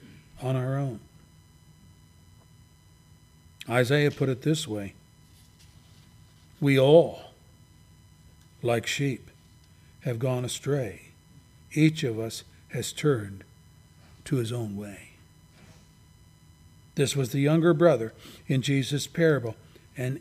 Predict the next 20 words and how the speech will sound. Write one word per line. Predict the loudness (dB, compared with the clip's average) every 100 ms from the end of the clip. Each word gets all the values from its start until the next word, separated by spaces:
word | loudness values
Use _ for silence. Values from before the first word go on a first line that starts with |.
| 0
even | 4 4 6 6
more | 6 6 6 4 -2 -20 -4
disconcerting, | -4 -2 -4 -4 -2 -2 -2 -2 -4 -6 -12 -20 -20 -14
it | -4 0
is | 2 0
all | 0 0 0
of | 0 -4 -6
us | -2 -2 -2 -6 -8 -10 -14 -20 -20 -20 -6
to | -4 -2
a | -6
person, | -10 -14 -10 -12 -12 -20 -20 -20 -20 -20 -20 -20 _ -20 -20 -20 -14
period. | -10 -8 -10 -20 -20 -20 -20 -20 -20 -20 -20 -20 -20 -20 -20 -20 _ _ -20 -20 _ _ -20 _
And | -4
if | 4
you | 6
don't | 6 4
know | 4 4
this | 2 -2
about | -6 -6 -6
yourself, | -8 -10 -8 -6 -6